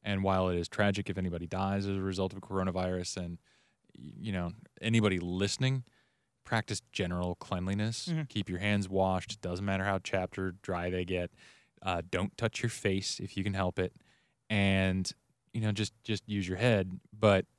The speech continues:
Speaker 1: um, you know, I think, yes, we can have a Formula One season. It's just like if China, where it's just gonna be two less races this year,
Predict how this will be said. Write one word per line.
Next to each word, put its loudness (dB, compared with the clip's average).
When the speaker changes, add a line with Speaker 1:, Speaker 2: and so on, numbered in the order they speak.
Speaker 1:
um, 2
you 0
know, 4
I 4
think, 0
yes, 4
we -2
can -6
have -4
a -8
Formula -2
One -2
season. -8
It's -4
just 0
like 0
if -4
China, -2
where 0
it's -2
just -4
gonna -4
be 0
two -4
less -2
races -4
this -4
year, 0